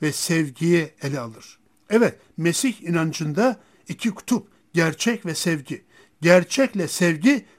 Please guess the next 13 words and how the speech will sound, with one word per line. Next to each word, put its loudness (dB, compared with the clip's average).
çatışmaya 0
girdikleri 0
zaman 2
ağır 6
basması 2
gereken 0
hangisidir? -2
Ya 2
da 4
gerçekle 2
sevgi 0
çatışmaya 0
girdiklerinde -2